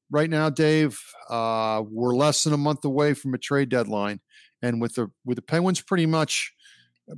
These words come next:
promised a playoff spot here as much as you could be in late February,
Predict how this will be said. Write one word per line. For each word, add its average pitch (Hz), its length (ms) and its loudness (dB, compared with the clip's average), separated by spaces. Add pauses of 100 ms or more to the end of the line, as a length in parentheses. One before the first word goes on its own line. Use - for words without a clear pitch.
(840)
promised 185 520 2
a 135 140 2
playoff 160 600 2
spot 123 520 0
here 131 240 2
as 117 120 0
much 131 180 -4
as 107 100 -8
you 110 160 -4
could 151 300 -2
be 117 300 -2 (260)
in 117 140 -4
late 127 260 0
February, 123 800 0